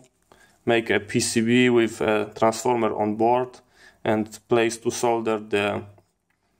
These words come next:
the sound card, but as I said, it stopped working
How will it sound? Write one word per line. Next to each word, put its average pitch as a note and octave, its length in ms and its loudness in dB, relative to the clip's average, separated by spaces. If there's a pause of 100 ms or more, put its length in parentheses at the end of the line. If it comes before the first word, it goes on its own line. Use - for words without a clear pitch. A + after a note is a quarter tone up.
(1300)
the A2+ 100 2
sound B2+ 400 2
card, C3 340 2
but B2 240 -4 (160)
as B2 220 0
I A#2+ 80 2
said, A#2+ 380 -2
it B2+ 220 -6
stopped - 440 0
working B2+ 640 2